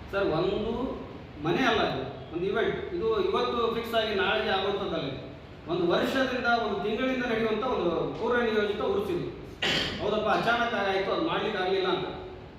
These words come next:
ಎಲ್ಲ ಪ್ರಿಪೇರ್ ಆಗ್ಬೇಕಲ್ಲ. ಇದು ಇವ್ರಿಗೆ ಸರ್ಕಾರಕ್ಕೆ ನಾವು ಹೇಳ್ಕೊಡ್ಬೇಕಾ? ಯಾ-, ಹಂಗಿದ್ರೆ ಹೇಳ್ರಿ, ಎಸ್ ಡಿ ಪಿ ಐ ಪಕ್ಷ ಅವ್ರಿಗೆ ಮಾಡಿಕೊಡ್ತೀವಿ ಎಲ್ಲ ಸವಲತ್ತುಗಳನ್ನ, ನಾವು ತಯಾರಿದ್ದೀವಿ.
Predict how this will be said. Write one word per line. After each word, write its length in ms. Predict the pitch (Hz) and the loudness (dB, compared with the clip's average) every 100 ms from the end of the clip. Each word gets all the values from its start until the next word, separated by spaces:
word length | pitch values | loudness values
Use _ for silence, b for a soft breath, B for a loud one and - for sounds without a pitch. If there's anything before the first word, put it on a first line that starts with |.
| - | -6
ಎಲ್ಲ 300 | 233 320 339 | -2 0 0
ಪ್ರಿಪೇರ್ 260 | 262 285 269 | 2 2 2
ಆಗ್ಬೇಕಲ್ಲ. 420 | - 240 180 - | 2 0 0 -2
ಇದು 320 | - 226 - | -4 -6 -4
ಇವ್ರಿಗೆ 300 | 269 285 - | -2 0 0
ಸರ್ಕಾರಕ್ಕೆ 500 | 302 311 302 302 - | 0 2 2 2 0
ನಾವು 180 | - 277 | 2 2
ಹೇಳ್ಕೊಡ್ಬೇಕಾ? 760 | 254 175 170 165 - - - - - - - - | 2 2 -2 -4 -6 -8 -12 -16 -18 -20 -20 -8
ಯಾ-, 100 | 185 | -4
ಹಂಗಿದ್ರೆ 380 | 185 262 285 311 | -2 0 2 4
ಹೇಳ್ರಿ, 340 | 302 302 262 | 4 4 2
ಎಸ್ 80 | 240 | 0
ಡಿ 80 | 294 | 0
ಪಿ 60 | 294 | -2
ಐ 100 | 294 | 0
ಪಕ್ಷ 180 | 285 285 | 0 0
ಅವ್ರಿಗೆ 200 | 269 233 | 0 0
ಮಾಡಿಕೊಡ್ತೀವಿ 460 | 277 269 269 208 | 0 0 -2 0
ಎಲ್ಲ 120 | 208 | 0
ಸವಲತ್ತುಗಳನ್ನ, 640 | 226 220 233 226 190 - - - - - - - - - - - | 0 0 0 0 0 0 -2 -8 -12 -14 -16 -16 -16 -16 -14 -4
ನಾವು 140 | 196 | 2
ತಯಾರಿದ್ದೀವಿ. 640 | 208 247 277 190 175 - | 4 4 2 0 -2 -4